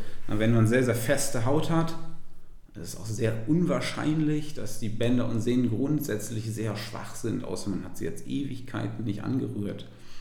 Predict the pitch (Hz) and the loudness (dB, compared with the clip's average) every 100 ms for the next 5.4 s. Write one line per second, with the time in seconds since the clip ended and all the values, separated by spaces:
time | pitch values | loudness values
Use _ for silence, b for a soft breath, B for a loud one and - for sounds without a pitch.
0 | B B B - 107 101 101 - - B | B B B -2 0 2 2 -2 -6 B
1 | B B - - 117 117 117 - - - | B B -2 0 2 2 2 2 0 -2
2 | - - - - - - - b b b | -2 -4 -6 -6 -6 -4 -4 b b b
3 | b b - - - - - - - - | b b -8 -6 -6 -6 -6 -8 -10 -8
4 | 117 - 147 175 165 147 113 117 127 151 | -4 6 6 6 4 0 2 4 6 6
5 | 175 175 - | 6 4 0